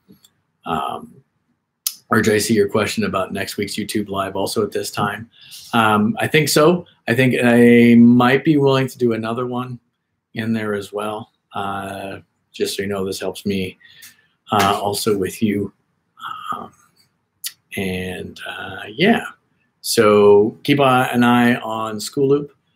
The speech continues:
Um, if you don't hear anything at all, then we'll do same time next week. Um, and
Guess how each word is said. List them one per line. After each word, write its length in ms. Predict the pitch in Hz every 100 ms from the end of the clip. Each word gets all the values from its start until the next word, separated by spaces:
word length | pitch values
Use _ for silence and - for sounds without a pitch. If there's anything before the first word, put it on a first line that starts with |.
| _ _ _
Um, 640 | 92 92 87 85 85 _ _ _ _ _ - - _ _ _
if 220 | 117 -
you 80 | 113
don't 260 | 131 131
hear 240 | 127 127 123
anything 540 | 117 120 117 113 110
at 80 | 107
all, 420 | 110 110 110 - _ _
then 160 | - 107
we'll 120 | 107
do 240 | 107 107 101
same 280 | 104 101
time 320 | 101 101 104 101
next 240 | 95 -
week. 320 | 101 - - _ _ _ _ _ _ _ _
Um, 500 | 87 - - - _ _ _ _ -
and 540 | 110 104 104 104 107